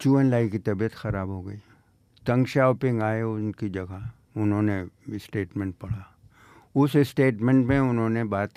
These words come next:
की self determination in Kashmir। I had to walk out, क्योंकि शिमला agreement हो चुका था, वो bilateral matter था। We didn't want any country to poke its nose in the matter, and there was a matter of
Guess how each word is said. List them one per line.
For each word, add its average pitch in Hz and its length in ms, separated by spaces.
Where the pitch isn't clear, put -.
की 127 100
self 107 320
determination 98 880
in 98 240
Kashmir। - 720
I 90 160
had 87 280
to 92 140
walk 101 240
out, - 300
क्योंकि 127 360
शिमला 120 420
agreement 120 520
हो 110 100
चुका 123 320
था, 139 240
वो 117 260
bilateral 104 640
matter 98 400
था। - 280
We 104 120
didn't 107 300
want 123 200
any 113 280
country 120 300
to 107 80
poke 101 220
its - 160
nose 80 320
in 87 220
the 82 100
matter, 82 380
and 113 160
there 135 160
was 151 240
a 135 40
matter 135 280
of 151 120